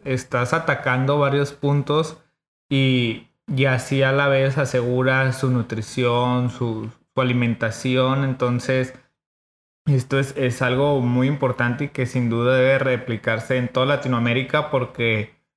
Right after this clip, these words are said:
eh, zonas rurales, pues hay muchísimas, ¿no? Desde México, Argentina, Colombia, cualquier país, eh,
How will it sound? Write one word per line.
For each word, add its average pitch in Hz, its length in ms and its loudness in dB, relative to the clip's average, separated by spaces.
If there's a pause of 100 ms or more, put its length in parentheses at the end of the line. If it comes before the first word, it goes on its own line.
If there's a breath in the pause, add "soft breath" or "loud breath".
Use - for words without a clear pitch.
(460)
eh, 123 220 2
zonas 147 300 2
rurales, 147 840 0
pues 120 320 -2
hay 123 360 -2
muchísimas, 131 880 0
¿no? 135 320 -2
Desde 117 420 -2
México, 120 640 -2
Argentina, 110 720 -2
Colombia, 113 880 0
cualquier 127 580 0
país, 131 600 0
eh, 117 480 -2